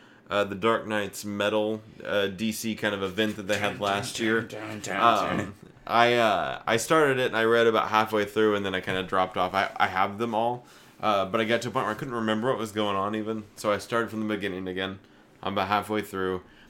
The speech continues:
Speaker 1: and the reason I'm revisiting this more thoroughly is because, um, Sandman, uh, ties into the story a little bit.
Speaker 2: Enter Sandman.
Speaker 1: Enter Sandman to this scene.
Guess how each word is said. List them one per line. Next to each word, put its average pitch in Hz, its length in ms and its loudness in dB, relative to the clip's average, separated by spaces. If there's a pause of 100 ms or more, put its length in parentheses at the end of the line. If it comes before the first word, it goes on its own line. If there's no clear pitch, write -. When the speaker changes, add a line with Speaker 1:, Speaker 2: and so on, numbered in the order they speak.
(180)
Speaker 1:
and 104 320 -2
the 107 80 0
reason 131 320 2
I'm 113 200 0
revisiting 98 760 -2
this 95 480 -6
more 101 320 0
thoroughly 95 760 0 (340)
is 104 180 -4
because, 95 720 -2
um, 76 460 -4 (180)
Sandman, 101 760 -4 (520)
uh, 90 340 0 (500)
ties 107 340 -2
into 101 280 -8
the 95 140 -8
story 98 420 -6
a 110 40 -4
little 117 220 -4
bit. 127 280 0 (120)
Speaker 2:
Enter 95 320 -2
Sandman. 76 540 -6 (200)
Speaker 1:
Enter 113 640 0
Sandman 104 880 -4
to 107 160 -6
this 95 240 -4
scene. 87 400 -8